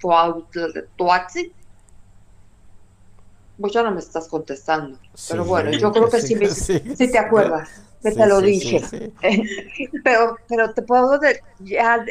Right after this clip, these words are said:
Speaker 1: aquí esto ya es que es para no dormir. Cuautotlatzin significa en náhuatl el que habla como águila. En la imagen de la Virgen de Guadalupe hay un angelito que es,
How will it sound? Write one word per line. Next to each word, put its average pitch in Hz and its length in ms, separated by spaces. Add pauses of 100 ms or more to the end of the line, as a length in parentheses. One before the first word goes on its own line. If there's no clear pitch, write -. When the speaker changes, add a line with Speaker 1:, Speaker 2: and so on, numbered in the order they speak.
(100)
Speaker 1:
aquí 220 340
esto 240 260
ya 202 380
es - 180
que 175 200
es - 200
para 170 180
no 180 140
dormir. 147 380 (480)
Cuautotlatzin 240 920
significa 240 800
en 285 240
náhuatl 277 540 (360)
el 233 220
que 220 140
habla 233 420
como 190 340
águila. 143 440 (1120)
En 254 260
la 240 160
imagen 240 680
de 165 100
la 170 160
Virgen 269 420
de 202 100
Guadalupe 226 800 (640)
hay 269 360 (400)
un 294 180
angelito 202 880 (640)
que 254 120
es, 254 240